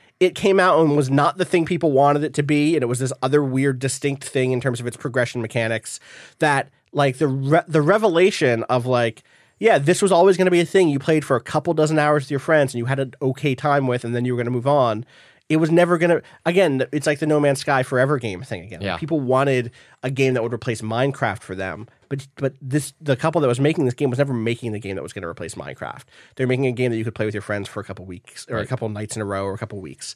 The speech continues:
Speaker 1: Uh, and, and that they did that, and I really enjoyed playing through it with my friends again. Like,
Speaker 2: Yep.
Speaker 1: I had, oh, I had the two weeks of playing that game and slowly poking at it and figuring it out. I said this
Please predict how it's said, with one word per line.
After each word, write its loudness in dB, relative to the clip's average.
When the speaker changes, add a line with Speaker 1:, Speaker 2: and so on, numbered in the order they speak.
Speaker 1:
Uh, -4
and, -6
and -4
that -2
they -2
did -4
that, -4
and -2
I 2
really 2
enjoyed 2
playing 4
through 4
it 4
with 2
my 6
friends 4
again. 2
Like, 2
Speaker 2:
Yep. 4
Speaker 1:
I 4
had, 2
oh, 2
I 4
had 0
the 6
two 0
weeks -4
of 0
playing 4
that 4
game 4
and 2
slowly 0
poking 4
at 4
it -2
and -4
figuring -2
it 2
out. 4
I 4
said -4
this -8